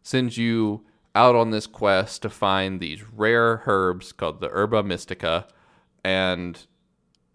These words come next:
basically these are gonna be ways to restore Korodon or Miraidon to their full power.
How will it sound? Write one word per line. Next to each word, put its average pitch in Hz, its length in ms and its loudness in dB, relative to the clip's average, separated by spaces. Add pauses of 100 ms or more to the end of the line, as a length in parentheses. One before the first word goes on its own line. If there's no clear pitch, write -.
basically 110 800 0
these 110 400 -6
are 104 100 0
gonna 98 220 -2
be 92 120 -4
ways 90 340 -2
to - 100 -10
restore 92 840 -2 (540)
Korodon 90 480 2
or 82 80 -6
Miraidon 82 500 -4
to 101 80 -8
their 76 300 -4
full 73 260 -4
power. 50 440 -8